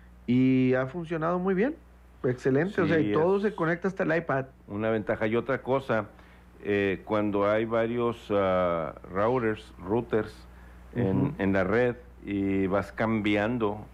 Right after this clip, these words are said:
Speaker 2: ah, de routers, no le hace que no esté en la misma, en la misma, eh, máquina,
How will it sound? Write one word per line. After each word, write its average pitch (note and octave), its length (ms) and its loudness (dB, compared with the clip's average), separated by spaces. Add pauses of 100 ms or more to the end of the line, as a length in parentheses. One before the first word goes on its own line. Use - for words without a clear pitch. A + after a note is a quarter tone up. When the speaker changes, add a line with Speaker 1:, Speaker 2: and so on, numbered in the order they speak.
Speaker 2:
ah, E2+ 160 -6
de F2+ 380 0
routers, G2 560 -2
no G2+ 160 0
le G2+ 120 2
hace G2+ 220 -4
que F#2+ 120 -4
no G2+ 260 2
esté A#2+ 460 -2
en B2 120 0
la G#2 100 0
misma, G2+ 760 0 (680)
en F2+ 160 -4
la F2 80 0
misma, G2 720 0 (100)
eh, E2+ 520 -2 (720)
máquina, C3 520 0